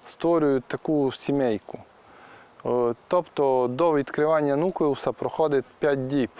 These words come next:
І нічого страшного, матка на протязі наступних, е, суток, е, облітається благополучно і сіє.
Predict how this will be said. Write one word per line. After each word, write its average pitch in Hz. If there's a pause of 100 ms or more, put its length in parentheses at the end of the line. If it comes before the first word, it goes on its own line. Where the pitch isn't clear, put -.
(1300)
І 139
нічого 139
страшного, 143
матка 123 (800)
на 135
протязі 156
наступних, 160 (540)
е, 135
суток, - (480)
е, 117 (460)
облітається 143
благополучно 135
і 113
сіє. 107